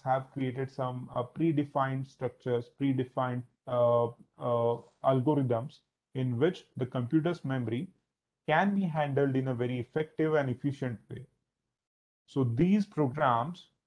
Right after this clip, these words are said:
which are, like, say, uh, when I'm using this paint, the paint is taking help of structures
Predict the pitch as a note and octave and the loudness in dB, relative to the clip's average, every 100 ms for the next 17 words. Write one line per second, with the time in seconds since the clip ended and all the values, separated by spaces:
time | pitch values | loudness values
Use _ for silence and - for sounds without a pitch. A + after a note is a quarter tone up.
0 | _ _ _ - D3 C#3+ - _ _ D3+ | _ _ _ -2 -2 -2 -10 _ _ 8
1 | F3+ F3+ - D3+ D#3 - D#3+ C#3 C3 B2+ | 10 8 4 0 0 0 -2 4 4 6
2 | C#3+ E3+ F3 E3 D3 C#3+ E3+ D#3 D#3 _ | 4 4 2 2 0 2 0 0 -4 _
3 | C3+ A#2+ G#2 - _ _ _ - B2 D#3 | -6 -4 -8 -12 _ _ _ -12 -2 0
4 | F3 E3 E3+ - C#3 D3 C3+ C#3 C#3 C3+ | 2 2 0 0 -6 -4 -4 -4 0 0
5 | C3+ - _ - D#3+ D3+ - C#3+ C3+ | -2 -6 _ -4 -2 -2 -6 -6 -6